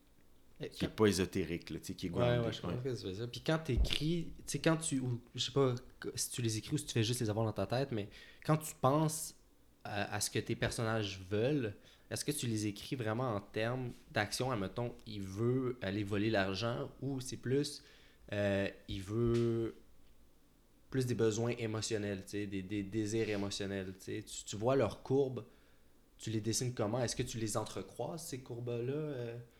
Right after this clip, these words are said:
Speaker 2: Ah oui, ben, ben oui, parce que, ben oui, mais quand je parle d'action, c'est ça, ça peut être, oui, il va voler l'argent, mais ça peut être aussi, euh, il veut lui dire qu'il l'aime, tu sais, ça, ça aussi, c'est une action. Donc, pour moi, c'est tout, euh, dans une histoire, il y a, il y a, euh,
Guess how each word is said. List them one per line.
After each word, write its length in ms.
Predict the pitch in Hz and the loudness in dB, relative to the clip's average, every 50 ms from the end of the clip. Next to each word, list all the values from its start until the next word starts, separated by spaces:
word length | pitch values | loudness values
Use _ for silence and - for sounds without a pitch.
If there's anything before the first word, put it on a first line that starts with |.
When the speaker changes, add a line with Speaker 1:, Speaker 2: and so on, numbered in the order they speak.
| - - | -4 2
Speaker 2:
Ah 120 | 95 98 101 | 4 6 8
oui, 160 | 101 107 98 | 8 8 8
ben, 160 | 92 92 90 | 8 6 6
ben 280 | 87 80 - 85 92 87 | 4 2 0 2 2 2
oui, 160 | 87 95 120 | 4 2 2
parce 180 | 123 - 90 - | 4 2 2 2
que, 100 | - 98 | 2 2
ben 120 | 95 98 92 | 4 4 4
oui, 140 | 98 110 | 6 6
mais 160 | 135 143 101 - | 6 6 4 4
quand 160 | - 131 127 | 4 2 2
je 80 | 127 | 4
parle 180 | - 127 120 117 | 6 6 6 8
d'action, 380 | 117 107 98 - - 131 131 131 | 6 6 6 4 0 0 0 0
c'est 160 | - 95 85 | 0 -2 -2
ça, 160 | - - 120 | 0 0 0
ça 160 | 120 - 90 85 | 0 0 0 2
peut 120 | - 101 | 4 4
être, 260 | 104 104 101 - 92 | 4 4 4 2 0
oui, 320 | 87 90 104 110 110 104 - - | 2 2 2 0 0 0 0 0
il 140 | 113 98 92 | 0 2 2
va 120 | 92 101 | 2 2
voler 280 | 98 92 95 92 98 98 | 4 4 4 4 6 6
l'argent, 380 | 95 92 90 85 87 101 107 | 6 4 4 2 2 0 0
mais 80 | 113 101 | 0 0
ça 160 | - - 82 | -2 -2 -2
peut 80 | - 95 | -2 -2
être 160 | 92 - 92 | -2 -2 -2
aussi, 400 | 95 - - - - 92 98 92 | -2 0 0 0 0 0 2 2
euh, 220 | 87 82 80 78 - - - - - - - - - | 4 4 2 0 -2 -8 -14 -20 -20 -20 -18 -8 -4
il 160 | 92 92 85 | -4 -2 -2
veut 160 | 78 87 95 | 0 0 0
lui 180 | 92 90 92 85 | 0 0 0 -2
dire 280 | 82 90 92 92 - | 0 0 0 -2 0
qu'il 200 | - 95 87 85 | 0 0 0 2
l'aime, 220 | 82 87 92 92 92 | 2 0 -2 -2 -4
tu 80 | - - | -6 -6
sais, 60 | 87 | -4
ça, 220 | - - 67 - | -2 -2 -2 -2
ça 140 | - - 95 | -2 -4 -2
aussi, 200 | 92 - - 110 | -2 -2 -2 -4
c'est 160 | - - - | -4 -4 -2
une 80 | 90 82 | -2 -2
action. 400 | 76 - - - - 92 92 95 - - - - - - - | -2 -4 -4 -4 -4 -6 -6 -8 -10 -16 -18 -18 -18 -10 -6
Donc, 140 | 82 85 82 | -6 -4 -2
pour 120 | - 95 | 0 0
moi, 120 | 95 104 117 | 2 2 2
c'est 180 | - - 90 | 0 -2 -4
tout, 180 | - - - 107 - - 101 | -4 -4 -6 -6 -2 2 2
euh, 260 | 85 80 78 69 65 - - - - - - - - - - - - _ - - - - - - - - - - - - - - - - _ - - - | 4 4 2 0 -4 -8 -12 -20 -20 -20 -20 -20 -20 -20 -20 -20 -20 _ -20 -20 -20 -20 -20 -20 -20 -20 -20 -20 -20 -20 -20 -20 -20 -20 _ -20 -14 0
dans 240 | 90 107 101 104 | 4 6 6 6
une 200 | 104 92 101 107 | 6 4 4 4
histoire, 720 | 104 98 - - - - 90 90 98 101 110 120 123 120 113 | 4 6 4 4 4 4 6 8 8 8 8 6 4 4 4
il 60 | 95 | 4
y 40 | 90 | 4
a, 80 | 85 | 4
il 100 | 76 - 95 | 2 2 2
y 40 | 92 | 2
a, 40 | |
euh, 360 | 87 87 - - 85 82 80 | 2 2 0 0 -2 -4 -4